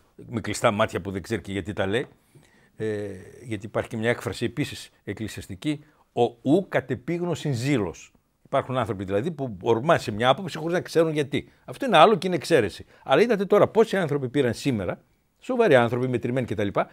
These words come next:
είπαν τελείως αντίθετα πράγματα ο ένας από τον άλλον και όλα είναι σωστά. Πώς γίνεται αυτό το μαγικό; Θα δούμε στην επομένη Δευτέρα, βέβαια. Τέλος πάντων, σας ακούμε, σας ακούμε, παρακαλώ. Ορίστε. Παρακαλώ.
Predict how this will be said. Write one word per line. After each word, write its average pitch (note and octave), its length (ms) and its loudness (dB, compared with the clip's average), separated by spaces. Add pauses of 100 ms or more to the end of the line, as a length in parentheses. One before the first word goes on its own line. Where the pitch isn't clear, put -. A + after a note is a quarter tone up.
(160)
είπαν G3+ 320 4
τελείως F#3+ 300 4
αντίθετα E3 380 4
πράγματα C3+ 360 6
ο C3 40 4
ένας A#2+ 140 -2
από G2 80 -4
τον G#2+ 120 -2
άλλον A#2+ 240 0 (300)
και - 80 10
όλα B3 200 12
είναι A#3+ 120 4
σωστά. - 400 -2 (440)
Πώς A3 220 4
γίνεται F#3 240 0
αυτό C3+ 160 -4
το A#2 140 -6
μαγικό; G2+ 480 -6 (340)
Θα F3+ 140 -2
δούμε F#3 180 -4
στην D3+ 140 -4
επομένη C3+ 360 -4
Δευτέρα, F#2 380 -8
βέβαια. E2+ 240 -10 (180)
Τέλος F3+ 220 -2
πάντων, F#2 260 -10
σας C#3 200 -4
ακούμε, C#3+ 420 -2
σας - 200 -6
ακούμε, A#2 260 -2
παρακαλώ. G#2 480 0 (1700)
Ορίστε. C3 340 4 (1900)
Παρακαλώ. C3 480 2